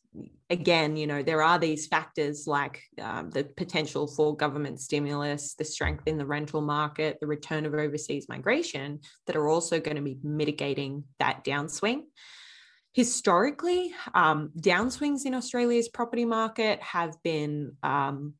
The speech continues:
less, uh, they've, they've been shorter and they haven't been as intense as periods of upswing.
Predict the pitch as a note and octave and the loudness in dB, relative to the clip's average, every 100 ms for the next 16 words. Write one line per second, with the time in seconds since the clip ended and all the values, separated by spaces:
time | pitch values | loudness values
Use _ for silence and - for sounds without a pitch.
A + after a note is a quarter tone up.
0 | _ E3 E3 E3 - - - - _ - | _ 2 2 2 -6 -12 -14 -18 _ -8
1 | B1+ D#2 - D#3+ D#3+ F3 E3+ E3 - - | -8 -8 -2 -2 2 2 4 0 -2 0
2 | F3 B3+ F4 G3 E3+ F3+ F3 E3 D#3 D3+ | 2 4 2 0 0 -2 -2 -2 -2 -4
3 | D3+ D3 - C#3+ C#3+ - D3 - D3 D3 | -6 -4 -4 -4 -2 -6 -6 -4 0 0
4 | C#3+ - - - - - C3+ A3+ | -2 -4 -4 -4 -6 -4 -2 -4